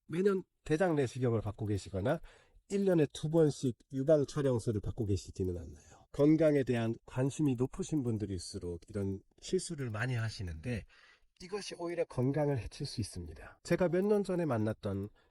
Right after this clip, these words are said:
육십 대 초반의 여성 환자분 사례를 말씀드리겠습니다. 이분은 어머니가 유방암으로 돌아가신 후 극도의 불안감에 시달리셨어요. 그래서 육 개월마다 유방 촬영술을 받으시고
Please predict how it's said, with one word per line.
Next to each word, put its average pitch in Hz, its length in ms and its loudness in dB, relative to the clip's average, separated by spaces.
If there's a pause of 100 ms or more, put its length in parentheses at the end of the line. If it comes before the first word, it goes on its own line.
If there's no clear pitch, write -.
육십 135 340 -4
대 160 140 0
초반의 156 500 -2
여성 110 240 -2
환자분 135 580 -4
사례를 104 420 -2
말씀드리겠습니다. - 1160 -8
이분은 170 640 2
어머니가 180 560 2 (200)
유방암으로 165 580 2
돌아가신 117 520 -4
후 113 220 -6 (340)
극도의 196 720 -8
불안감에 165 640 -6
시달리셨어요. 107 880 -8 (640)
그래서 180 420 0
육 180 220 -6
개월마다 175 640 -2 (120)
유방 175 440 -2
촬영술을 156 640 -6
받으시고 - 580 -12